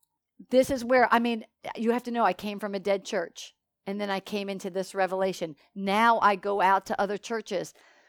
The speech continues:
People think once they hit and start speaking in tongues and whatever, they think they what? Arrived. And that's not the case. It's a gift that is supposed to help you break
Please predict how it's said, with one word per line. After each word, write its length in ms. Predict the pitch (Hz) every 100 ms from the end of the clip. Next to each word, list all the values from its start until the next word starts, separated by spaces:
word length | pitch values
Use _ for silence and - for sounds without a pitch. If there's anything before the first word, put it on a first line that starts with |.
| _ _ _
People 260 | 254 269 277
think 260 | 269 247
once 220 | 247 247 -
they 180 | 226
hit 220 | 202 254 240
and 80 |
start 240 | - 247 226
speaking 360 | - 262 262
in 100 | 254
tongues 380 | 247 254 269 277
and 80 | 254
whatever, 380 | 262 285 311 311
they 180 | 233 262
think 220 | 277 254
they 140 | 254
what? 400 | 247 285 233 - _ _ -
Arrived. 800 | 233 233 247 285 214 156 - _ _ _ _ _ -
And 120 | 226
that's 160 | 262 277
not 120 | 262
the 60 | 254
case. 240 | 320 277
It's 160 | 254 254
a 60 |
gift 960 | 196 - 254 349 269 175 - - - - _ _
that 160 | 254 240
is 80 | -
supposed 260 | 254 247
to 80 | 247
help 260 | 220 240 233
you 100 | 208
break 800 | 190 220 240 247 262 _ -